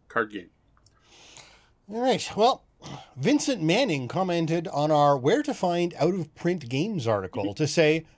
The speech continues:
Speaker 2: "Nice, I'm gonna use this to check for HeroQuest.
Speaker 1: Mm-hmm.
Speaker 2: Hard to find it com-, for, find it complete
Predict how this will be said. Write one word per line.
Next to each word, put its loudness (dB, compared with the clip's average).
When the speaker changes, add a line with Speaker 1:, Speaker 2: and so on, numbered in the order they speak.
Speaker 2:
"Nice, -2
I'm -2
gonna 2
use 0
this -2
to -4
check 0
for -2
HeroQuest. -2
Speaker 1:
Mm-hmm. 2
Speaker 2:
Hard 6
to 0
find 2
it -8
com-, -2
for, 0
find 2
it -4
complete -2